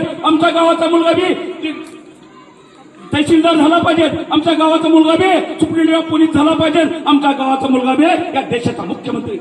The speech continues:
मुख्यमंत्री झाला पाहिजे, या देशाचा पंतप्रधान झाला पाहिजे. होऊ शकतो कधी होऊ शकत, होऊ शकतो. तुम्हाला प्रत्येक अधिकार दिला या देशानं, या संविधानानं तुम्हाला सर-, सगळं प्रत्येक अधिकार दिलेला आहे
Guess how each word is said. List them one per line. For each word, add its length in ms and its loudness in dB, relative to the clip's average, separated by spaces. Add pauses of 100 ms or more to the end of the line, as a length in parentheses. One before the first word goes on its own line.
(140)
मुख्यमंत्री 440 -6
झाला 160 -4
पाहिजे, 240 0 (380)
या 160 -2
देशाचा 800 0
पंतप्रधान 500 -2
झाला 220 -4
पाहिजे. 260 -4 (420)
होऊ 160 0
शकतो 240 -2
कधी 200 -4
होऊ 160 4
शकत, 340 -2 (180)
होऊ 160 4
शकतो. 520 -2
तुम्हाला 260 -2
प्रत्येक 320 -6
अधिकार 300 -4
दिला 300 -2
या 100 0
देशानं, 420 -2 (300)
या 100 2
संविधानानं 500 2
तुम्हाला 300 0
सर-, 240 -2
सगळं 140 -4
प्रत्येक 260 -6
अधिकार 280 -6
दिलेला 260 -4
आहे 220 -4